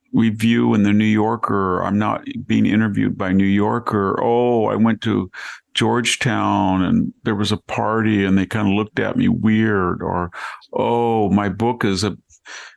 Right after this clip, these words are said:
is better than that book, but, oh, I can't get on N P R, P B S, or they don't put me on Face the Nation or Meet the Press. Oh,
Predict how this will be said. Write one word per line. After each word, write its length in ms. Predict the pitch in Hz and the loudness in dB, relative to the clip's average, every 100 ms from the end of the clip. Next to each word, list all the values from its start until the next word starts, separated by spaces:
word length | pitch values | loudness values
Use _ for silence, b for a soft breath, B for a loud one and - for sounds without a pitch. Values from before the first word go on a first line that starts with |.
| - | -4
is 220 | 107 - | -2 -2
better 340 | - 110 117 | -2 0 2
than 160 | 101 98 | 4 4
that 300 | 107 117 - | 2 -2 -4
book, 320 | - 101 98 - | -2 -2 -2 -4
but, 180 | 92 90 | -4 -2
oh, 540 | 107 127 123 110 101 | 0 0 2 2 2
I 160 | - 117 | 0 -2
can't 400 | - 123 107 - | -2 -2 -2 -2
get 160 | 107 | -2
on 420 | 107 104 101 92 90 B B B B _ _ _ | 0 0 0 -2 -6 B B B B _ _ _
N 180 | 117 120 | 0 0
P 240 | 117 113 107 | 0 0 2
R, 440 | 110 120 113 98 | 2 0 0 -4
P 260 | - 120 110 | -4 -4 0
B 260 | 110 107 | 0 0
S, 680 | 90 113 120 113 98 95 - | 0 -2 -2 -2 -2 -4 -4
or 240 | - - - | -4 -4 -2
they 160 | 113 | -2
don't 240 | 104 113 - | 0 0 0
put 180 | 123 - | -4 0
me 100 | 107 | 0
on 180 | 101 101 | 2 -2
Face 380 | - 110 113 - | -2 -2 0 0
the 80 | |
Nation 460 | 98 104 113 - 101 | 2 2 -2 0 0
or 80 | 95 | 2
Meet 260 | 98 110 | 0 -2
the 80 | - | -6
Press. 800 | - - 117 117 113 110 - - | -12 -6 -4 -2 -2 -2 -4 -4
Oh, 360 | - - 143 | -2 0 -2